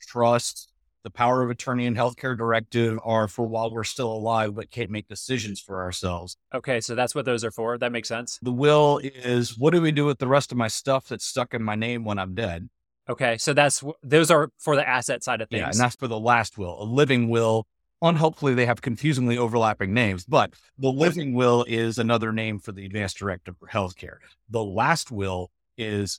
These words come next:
Speaker 1: once I'm gone, those other documents don't matter anymore because they only applied while I was alive. Once I'm gone, with the assets that are stuck in my name, where do they go? How do I want distributed and that kind of stuff? That's what a last will is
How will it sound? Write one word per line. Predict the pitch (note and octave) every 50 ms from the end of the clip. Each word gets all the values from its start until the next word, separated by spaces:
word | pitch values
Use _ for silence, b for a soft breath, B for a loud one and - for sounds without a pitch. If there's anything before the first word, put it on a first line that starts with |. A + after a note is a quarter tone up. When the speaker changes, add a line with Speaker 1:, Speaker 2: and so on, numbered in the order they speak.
| _ -
Speaker 1:
once | F#2+ A2+ E3 G3 - -
I'm | E3 F#3 G3+ G#3 F#3+ D#3+
gone, | C3 D#3 G3+ A#3 E3+ G#2 G2 F#2 F2+ F#2+ G2+ - _ _ _ _ -
those | G2 G2 F#2+
other | B2+ D#3+ F#3+
documents | F3+ D3 C3+ C3 B2+ - B2 B2+ A#2 -
don't | B2+ B2 G#2+
matter | G#2 B2+ F3 F3 C3+
anymore | A2 G2+ G2 G2 F#2+ F#2+ G2 G#2
because | G#2+ A2 - - A2 G2 F#2+ -
they | - G#2 G2+
only | G#2 G#2 A2+ A#2 A2+
applied | A2 - - B2 A#2+ A#2+ A2+
while | A2 A2 A#2
I | B2 B2
was | B2 A#2 G2
alive. | G#2+ G#2 C3+ E3 C#3 G#2 G2+ F#2+ F#2+ F#2+ - _ _ _ _ -
Once | C3 F3 G3+ F3+ -
I'm | F#3+ F3+ F3+ F3+
gone, | C#3 F3+ F#3+ F#3+ D#3 B2+ A2+ G#2 G2+ G#2 - _ _ _ _
with | - G#2 G2
the | A2 A#2+
assets | A#2 C3 C#3 - - D#3 - -
that | - B2
are | A#2+ A#2
stuck | - - - D3 - -
in | C#3
my | C#3 C3+ C3+
name, | C3 C#3+ D3 C3+ A#2+ A#2 A2 A2 G#2+ _ _ _ _ -
where | G2 C#3 F3+ F3+
do | F3+
they | F3 E3 E3 D#3+
go? | C#3+ D#3+ E3 D3 A#2 G2 E2 - -
How | G#2+ A#2 C3 C#3+ D#3 D#3
do | C#3+ C#3
I | C3+ C3+ C3
want | B2 B2+ C#3 D3 - _
distributed | A#2 A2 - - C3 B2+ G#2+ A#2 A2+ G#2+ G#2+ G#2 G#2 G#2+ G#2 _ _
and | G#2+ G#2+
that | A2+ A2+ - -
kind | - A2+ F#2+
of | F2 -
stuff? | - - D2 B1+ - -
That's | A2 B2+ D#3 - -
what | D#3 C3+
a |
last | B2 B2 A2+ A2+ A2 - - G#2
will | G#2+ A#2 A#2+ A2+
is | F#2+ F2+ - -